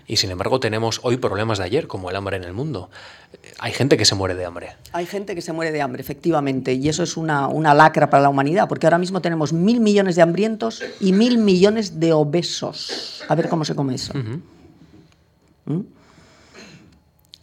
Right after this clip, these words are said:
Speaker 2: Eso es un, eso es un problema, desde luego, lacerante, verdaderamente lacerante. Y, y hay que, ahí, ahí, y ahí está la, también la, la economía y la distribución.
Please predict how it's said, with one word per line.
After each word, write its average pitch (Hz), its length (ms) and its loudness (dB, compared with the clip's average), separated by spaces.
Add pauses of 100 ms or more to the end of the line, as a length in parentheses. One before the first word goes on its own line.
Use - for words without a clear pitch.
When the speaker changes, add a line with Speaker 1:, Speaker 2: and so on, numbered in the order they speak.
Speaker 2:
Eso 185 280 2
es 180 180 -2
un, 147 480 -4
eso 165 160 -6
es 160 100 -6
un 160 120 -4
problema, 147 580 -2
desde 131 240 -6
luego, 151 520 -4
lacerante, 135 680 -2 (1000)
verdaderamente 143 600 -2
lacerante. 135 580 -10 (1300)
Y, 143 560 -6 (480)
y 156 100 -10
hay 127 120 -8
que, 147 260 -6
ahí, 135 180 -2
ahí, 139 300 -2
y 139 80 -4
ahí 139 160 -2
está 147 300 -4
la, 156 240 -6 (180)
también 139 360 -10
la, 143 340 -10
la 139 120 -8
economía 135 480 -8
y 147 40 -8
la 139 120 -6
distribución. - 580 -8